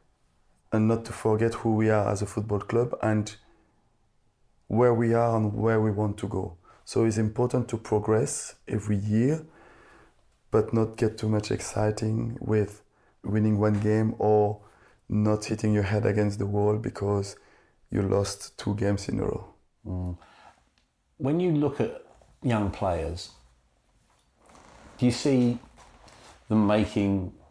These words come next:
Speaker 2: the mistakes or making the advances that you made as a player?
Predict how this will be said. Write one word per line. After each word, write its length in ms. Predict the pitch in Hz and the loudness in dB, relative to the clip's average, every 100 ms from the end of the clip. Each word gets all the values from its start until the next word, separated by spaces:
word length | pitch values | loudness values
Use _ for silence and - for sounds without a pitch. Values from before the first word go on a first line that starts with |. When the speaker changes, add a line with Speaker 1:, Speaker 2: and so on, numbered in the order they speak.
| _ 98 | _ -6
Speaker 2:
the 100 | 95 | -4
mistakes 540 | 92 - 107 127 - | -4 0 0 0 -2
or 100 | 98 | 0
making 420 | 110 110 110 101 | 0 0 -2 -2
the 100 | 92 | -2
advances 800 | 87 90 110 110 - - 82 78 | -2 -2 -2 -2 -4 -6 -6 -6
that 100 | 90 | -6
you 240 | 98 104 | -2 0
made 300 | 98 82 85 | 0 -2 -4
as 120 | 78 80 | -6 -10
a 60 | |
player? 500 | 69 - 92 78 - | -12 -6 -4 -4 -8